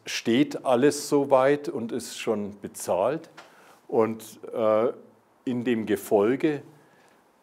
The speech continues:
hat sich auch so ein richtiges Ökosystem in Würzburg ausgeprägt.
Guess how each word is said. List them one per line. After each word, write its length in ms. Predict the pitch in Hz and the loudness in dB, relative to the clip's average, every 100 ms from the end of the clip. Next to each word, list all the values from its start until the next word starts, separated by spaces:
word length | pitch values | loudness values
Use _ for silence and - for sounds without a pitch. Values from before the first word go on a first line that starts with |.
| - | -8
hat 240 | 123 120 | -4 -2
sich 200 | - 147 | 0 6
auch 220 | 127 120 | 6 6
so 180 | - - | -4 0
ein 80 | 123 | 2
richtiges 500 | 135 - 139 127 147 | 0 -4 -2 -2 -2
Ökosystem 920 | 156 131 - 147 - - - 107 101 | 0 0 2 0 0 -8 -4 -2 0
in 140 | 104 95 | 0 2
Würzburg 580 | 101 - - 110 90 | 0 -2 0 2 2
ausgeprägt. 880 | 110 98 92 - 135 135 127 131 131 | 4 2 2 -2 -2 0 0 -2 -4